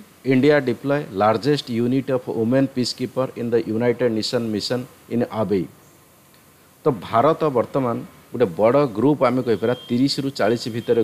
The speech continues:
ଗ୍ରୁପ୍କୁ, ହଁ, ବିଶ୍ୱରେ ଯେଉଁ ଆଫ୍ରିକା ଅଛି, ଆଫ୍ରିକାର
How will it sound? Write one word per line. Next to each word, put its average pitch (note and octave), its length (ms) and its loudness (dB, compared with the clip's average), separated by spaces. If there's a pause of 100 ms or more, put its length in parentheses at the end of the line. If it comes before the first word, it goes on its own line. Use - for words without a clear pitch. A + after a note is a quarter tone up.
ଗ୍ରୁପ୍କୁ, G#2 380 -2 (500)
ହଁ, C3+ 120 0 (260)
ବିଶ୍ୱରେ C#3 340 0
ଯେଉଁ C#3 140 -4 (220)
ଆଫ୍ରିକା D#3 420 0
ଅଛି, F#2+ 220 -4 (360)
ଆଫ୍ରିକାର C#3+ 400 -4